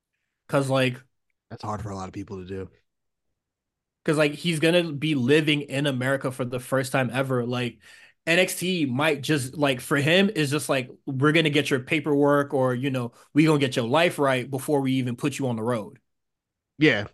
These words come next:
Speaker 2: I think people think for some reason he going to N X T to do, like, <laughs> rolling drills and promo
Speaker 1: And,
Speaker 2: class. Like, <laughs> they're, they're
Speaker 1: and,
Speaker 2: not
Speaker 1: and you know what?
Speaker 2: missing
Speaker 1: And you know what? He might, and that's okay,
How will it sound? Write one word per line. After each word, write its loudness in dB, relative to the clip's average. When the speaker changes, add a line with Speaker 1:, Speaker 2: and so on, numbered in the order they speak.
Speaker 2:
I 4
think 4
people 2
think -2
for -2
some -2
reason 0
he -8
going 2
to 2
N -2
X -6
T -6
to -4
do, 0
like, 0
<laughs> -2
rolling 6
drills 2
and -6
promo -2
Speaker 1:
And, 8
Speaker 2:
class. -4
Like, -8
<laughs> -6
they're, 2
they're 6
Speaker 1:
and, 4
Speaker 2:
not 4
Speaker 1:
and 8
you 8
know 8
what? 6
Speaker 2:
missing 0
Speaker 1:
And 6
you 8
know 8
what? 4
He 6
might, 2
and 0
that's 2
okay, 0